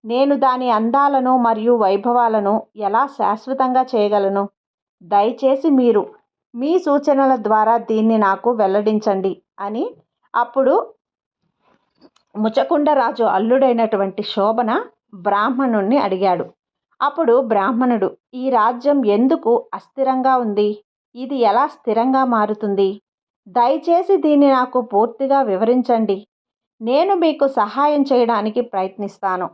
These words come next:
అని అన్నాడు. అప్పుడు శోభన ఇలా సమాధానం చెప్పాడు, "నేను రామా ఏకాదశి నాడు ఎటువంటి విశ్వాసం లేకుండా ఉపవాసం ఉన్నాను కాబట్టి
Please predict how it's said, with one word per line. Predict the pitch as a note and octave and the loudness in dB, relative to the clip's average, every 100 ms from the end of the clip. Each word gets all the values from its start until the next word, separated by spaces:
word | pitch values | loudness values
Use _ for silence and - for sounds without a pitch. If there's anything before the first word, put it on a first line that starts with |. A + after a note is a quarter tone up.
| - | -14
అని | G#3 A#3 | -12 -8
అన్నాడు. | A#3 F#3 F3 E3 - - | -4 -2 -2 -4 -12 -14
అప్పుడు | G#3 G3 F#3 A3 | -10 -6 -4 -4
శోభన | - F#3+ G3+ A3+ | -2 0 2 0
ఇలా | A3+ A3 F#3+ G3 | 0 0 0 -2
సమాధానం | G#3 F3+ F3+ F3+ F#3+ F#3+ | -2 -4 -4 0 -2 -2
చెప్పాడు, | F#3+ F3+ F3+ F#3 F3 E3+ - _ _ _ _ _ _ _ | -6 -8 -8 -8 -8 -10 -16 _ _ _ _ _ _ _
"నేను | A#3+ C4+ D4 C4+ C#4+ | -2 0 4 4 4
రామా | A3+ G3+ C4 D#4 D#4 | 2 2 2 2 2
ఏకాదశి | C#4 B3+ B3+ C4+ A#3+ B3 | 2 2 0 0 0 0
నాడు | A#3 A3 G#3 G#3+ - - | 0 0 2 0 0 -4
ఎటువంటి | G3+ G#3 B3+ C4+ C4+ C4 | -4 0 2 2 0 0
విశ్వాసం | G3+ - B3 C4 C4 C4+ B3+ | -2 -4 -2 0 0 -2 2
లేకుండా | A3 G#3 G#3+ G#3 A3+ | 0 0 0 2 2
ఉపవాసం | G3 F3+ A3 A3 A3 A3 G#3+ | 2 0 0 0 0 -2 -2
ఉన్నాను | F#3+ G3 F#3+ F3+ | -2 -2 -2 -2
కాబట్టి | F3+ F3 F3+ F#3+ - F#4+ | -2 -2 -2 -4 -2 -4